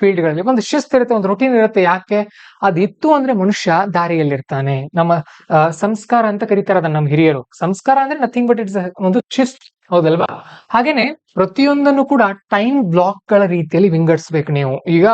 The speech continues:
ಉದಾಹರಣೆ ನಾನೇನ್ ಹೇಳ್ದೆ ನಿಮ್ಗೆ, ಸ್ಟ್ಯಾಟಿಕ್ ಸಬ್ಜೆಕ್ಟ್ ಒಂದು, ಮಂತ್ಲಿ ಮ್ಯಾಗಝಿನ್ ಒಂದು, ಕರೆಂಟ್ ಅಫೇರ್ಸ್ ಒಂದು ಓದ್ತಾ ಇದ್ರಿ ಅನ್ಕೋಣ, ಯಾವ ಸಬ್ಜೆಕ್ಟ್ ಓದ್ತಾ ಇದ್ರಿ, ಬೆಳಗ್ಗೆ ಹತ್ತು ಗಂಟೆ ಕೂತ್ರೆ ಸಂಜೆ ಐದು ಗಂಟೆವರೆಗೂ ಓದ್ಲೇಬೇಕಾ ಸರ್? ಆ ತರ ಮಾಡ್ಬಾರ್ದು, ಮನಸ್ಸಿಗೆ ಬೋರ್ ಆಗತ್ತೆ.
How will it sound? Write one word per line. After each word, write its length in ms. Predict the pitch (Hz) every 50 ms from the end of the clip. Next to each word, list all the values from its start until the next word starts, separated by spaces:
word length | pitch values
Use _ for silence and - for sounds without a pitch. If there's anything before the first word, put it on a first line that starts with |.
| 214 185 156 156
ಉದಾಹರಣೆ 340 | 160 165 165 160 170 185 190
ನಾನೇನ್ 300 | 190 165 156 160 180 175
ಹೇಳ್ದೆ 220 | 165 165 156 156 156
ನಿಮ್ಗೆ, 220 | 147 147 160 202
ಸ್ಟ್ಯಾಟಿಕ್ 400 | 190 - - 156 156 160 180 - -
ಸಬ್ಜೆಕ್ಟ್ 340 | 185 160 151 165 170 151 170
ಒಂದು, 180 | 165 175 202
ಮಂತ್ಲಿ 300 | 170 170 156 151 156 190
ಮ್ಯಾಗಝಿನ್ 360 | 180 180 170 160 - 170 170
ಒಂದು, 160 | 165 180 214 214
ಕರೆಂಟ್ 280 | - 170 170 175 170
ಅಫೇರ್ಸ್ 240 | 165 165 160 - -
ಒಂದು 100 | 226 196
ಓದ್ತಾ 200 | 170 - - 165
ಇದ್ರಿ 160 | 175 220 247
ಅನ್ಕೋಣ, 280 | 254 247 247 233 202 175
ಯಾವ 240 | 160 156 156 165 175
ಸಬ್ಜೆಕ್ಟ್ 380 | 160 185 160 147 170 160 -
ಓದ್ತಾ 300 | 226 185 185 - - 185
ಇದ್ರಿ, 200 | 165 143 139 135 131 - _ -
ಬೆಳಗ್ಗೆ 360 | 147 160 190 233 214 196 254
ಹತ್ತು 300 | 214 214 220 - - 240
ಗಂಟೆ 200 | 240 240 208 240
ಕೂತ್ರೆ 300 | 240 240 240 - 254 226
ಸಂಜೆ 260 | - 233 226 226 233
ಐದು 180 | 226 233 226 226
ಗಂಟೆವರೆಗೂ 400 | 220 226 220 226 226 226 214 214
ಓದ್ಲೇಬೇಕಾ 520 | 214 214 202 220 214 214 214 214 - 208
ಸರ್? 300 | 202 - 214 202 196 180 175 180
ಆ 180 | 160 165 196
ತರ 180 | 196 - 202 196
ಮಾಡ್ಬಾರ್ದು, 680 | 185 185 175 170 160 156 160 156 151 151 151 143 135 135
ಮನಸ್ಸಿಗೆ 460 | 147 160 180 185 - - 180 180 175
ಬೋರ್ 420 | 151 143 135 139 151 165 175 170
ಆಗತ್ತೆ. 440 | 160 147 139 139 - _ - 135 -